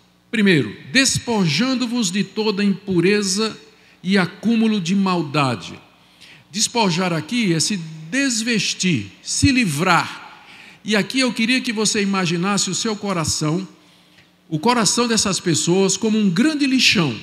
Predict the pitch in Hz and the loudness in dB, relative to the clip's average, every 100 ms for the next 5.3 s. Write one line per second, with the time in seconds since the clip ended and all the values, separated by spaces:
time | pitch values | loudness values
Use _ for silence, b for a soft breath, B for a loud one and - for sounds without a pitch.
0 | - - 233 240 196 240 226 226 196 220 | -10 -6 -2 -2 -2 -2 -2 0 2 2
1 | 202 220 170 170 139 139 170 147 143 202 | 0 -2 0 0 2 0 -2 -2 -2 -2
2 | 208 202 180 202 196 185 165 123 135 95 | -2 0 2 2 2 0 0 2 0 0
3 | - B B B 214 180 254 262 220 202 | -12 B B B 0 4 4 2 0 0
4 | 151 208 240 208 233 226 190 214 208 190 | 2 2 0 0 0 0 0 2 2 0
5 | 175 160 104 | 2 0 0